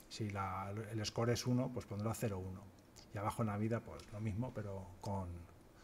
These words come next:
con tres dígitos. Pondrá cero cero uno. Eh, vale,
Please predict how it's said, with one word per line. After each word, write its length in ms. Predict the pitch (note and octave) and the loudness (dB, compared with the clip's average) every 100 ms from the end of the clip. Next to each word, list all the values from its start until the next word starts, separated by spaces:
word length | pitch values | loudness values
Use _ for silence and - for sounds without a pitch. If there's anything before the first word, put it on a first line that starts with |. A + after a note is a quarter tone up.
| - | -4
con 160 | - A2 | 2 4
tres 200 | G#2+ F#2+ | 2 -2
dígitos. 460 | - - - F#2+ - - - - - - - - - - - - | -6 -10 -12 -14 -14 -18 -20 -20 -20 -20 -20 -20 -20 -20 -14 -4
Pondrá 380 | G2 F#2 F#2+ G2 - | -2 0 0 -2 2
cero 220 | B2 A2 | 4 6
cero 220 | A2+ G2+ | 4 4
uno. 180 | A#2+ A#2 - - - - - - - - - - | 4 2 -4 -14 -20 -18 -16 -14 -14 -14 -16 -4
Eh, 800 | C#3 C#3 C3+ C3 C3 B2+ B2+ A#2+ A#2 - | 0 2 4 4 4 4 4 2 -2 2
vale, 340 | B2 B2+ C3+ | 4 4 2